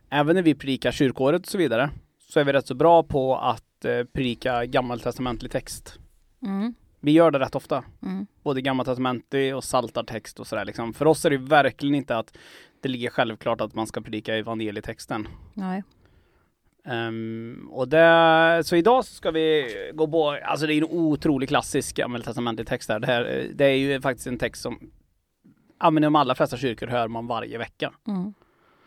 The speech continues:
Speaker 1: Eh, och det är, ehm, ifrån, eh, Fjärde Mosebok. Ehm, och, ehm, det sjätte kapitlet där det står så här. Herren talade till Mose. Säg till Aron och hans söner, med dessa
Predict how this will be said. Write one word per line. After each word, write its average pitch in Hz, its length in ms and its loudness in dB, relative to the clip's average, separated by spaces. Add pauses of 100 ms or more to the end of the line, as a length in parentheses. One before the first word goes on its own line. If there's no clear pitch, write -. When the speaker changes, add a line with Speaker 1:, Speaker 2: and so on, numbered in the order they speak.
(440)
Speaker 1:
Eh, 123 260 -4
och 123 120 -2
det 139 80 4
är, 120 360 4
ehm, 117 720 -2 (140)
ifrån, 120 540 -2
eh, 107 260 -4
Fjärde 117 260 0
Mosebok. 113 500 -6 (1000)
Ehm, 120 580 -8
och, - 400 -8
ehm, 113 480 -2 (1900)
det - 140 -14
sjätte - 260 -10
kapitlet - 640 -6
där 151 140 -2
det 127 60 -2
står 131 160 -6
så 131 100 -2
här. 151 200 2 (840)
Herren 220 340 8
talade 165 360 6
till 147 100 -4
Mose. 139 420 -2 (540)
Säg 220 220 4
till 262 240 0
Aron 139 400 4
och 143 60 -2
hans 120 240 -4
söner, 127 540 -2
med 160 180 2
dessa - 320 2